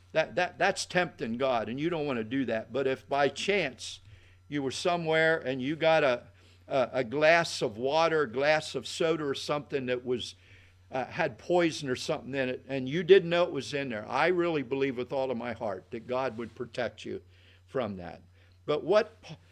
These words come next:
is written here, what Jesus said here, I believe we all have the ability to walk in this realm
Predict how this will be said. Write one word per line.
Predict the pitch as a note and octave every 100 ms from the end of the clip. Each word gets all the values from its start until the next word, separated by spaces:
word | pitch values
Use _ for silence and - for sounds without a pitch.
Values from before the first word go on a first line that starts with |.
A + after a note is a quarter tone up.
| - -
is | D3+ C#3
written | F3 G3 C3
here, | C#3
what | B2 E3 C#3+
Jesus | E3 G#3+ G3+ G3 -
said | E3+ E3+
here, | C3+ A#2 A2+
I | D3+
believe | F#3 F3+ F#3 C#3+
we | D3+
all | D3+ E3 C#3
have | A#2+ C#3+ C#3
the | C#3
ability | D3 B2 B2+ G#2 - G2+ F#2+ - - - - -
to | - C3 A#2+
walk | A#2+ D3 E3 E3
in | C3
this | C#3+ D3+ -
realm | A#2+ D#3 C#3+ A#2 A2